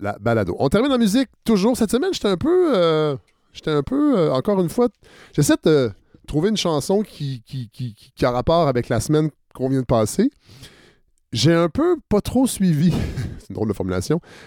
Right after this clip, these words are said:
ce qui s'est passé là, avec cette conseillère. On l'a abordé un peu, euh, on l'a abordé un peu avec Lise Bissonnette, mais tout ce qui s'est passé avec, euh, cette nouvelle conseillère en,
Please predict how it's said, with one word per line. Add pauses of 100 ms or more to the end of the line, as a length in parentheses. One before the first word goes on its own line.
(100)
ce
qui
s'est
passé
là,
avec
cette
conseillère.
On
l'a
abordé
un
peu,
euh,
on
l'a
abordé
un
peu
avec
Lise
Bissonnette,
mais
tout
ce
qui
s'est
passé
avec,
euh, (380)
cette
nouvelle
conseillère
en,